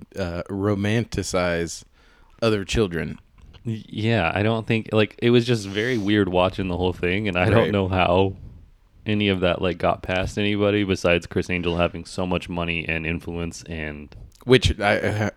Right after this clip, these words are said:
Speaker 2: yes man
Speaker 1: how did
Speaker 2: all
Speaker 1: that ever
Speaker 2: over.
Speaker 1: happen? Right.
Speaker 2: Like, he's just, I don't, he's such a fucking weirdo.
Speaker 1: I don't know. I feel like the networks love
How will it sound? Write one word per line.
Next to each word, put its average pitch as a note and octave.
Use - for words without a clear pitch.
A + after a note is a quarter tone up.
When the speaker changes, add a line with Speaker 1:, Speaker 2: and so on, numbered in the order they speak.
Speaker 2:
yes F#2+
man E2+
Speaker 1:
how A#2+
did A2+
Speaker 2:
all F2+
Speaker 1:
that G#2+
ever F2+
Speaker 2:
over. -
Speaker 1:
happen? F2
Right. E2
Speaker 2:
Like, F2+
he's F2+
just, F#2+
I F#2+
don't, F#2+
he's F2+
such -
a F2+
fucking E2+
weirdo. D#2+
Speaker 1:
I E4
don't G#3
know. G#2
I C#3
feel G#3+
like C#3+
the G#2+
networks F#2+
love F#2